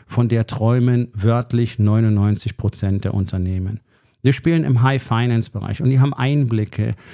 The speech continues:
in die deutsche Unternehmerschaft, auch in viele große Mittelständler und auch in inter-, internationale Unternehmen, durch das, was sie eben dort mit diesen Unternehmen tun. Und die sagen,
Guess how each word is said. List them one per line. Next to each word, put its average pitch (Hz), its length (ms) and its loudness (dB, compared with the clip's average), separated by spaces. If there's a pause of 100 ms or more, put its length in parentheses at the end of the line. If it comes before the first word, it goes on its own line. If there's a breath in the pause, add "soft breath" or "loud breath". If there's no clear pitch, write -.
(180 loud breath)
in 131 220 2
die 117 100 2
deutsche 110 580 0
Unternehmerschaft, 104 880 -2
auch 139 220 -2
in 123 100 0
viele 131 240 0
große 113 480 0
Mittelständler 110 680 -2
und 147 180 2
auch 135 240 -2
in 131 140 0
inter-, 139 540 0
internationale 120 920 0
Unternehmen, 101 460 -2
durch 131 160 -2
das, 147 260 -2
was 131 180 -2
sie - 120 -6
eben 123 200 2
dort 120 260 0
mit 113 160 -2
diesen 117 180 0
Unternehmen 107 480 -2
tun. - 380 -6 (1500)
Und 117 200 2
die 120 120 4
sagen, 127 580 0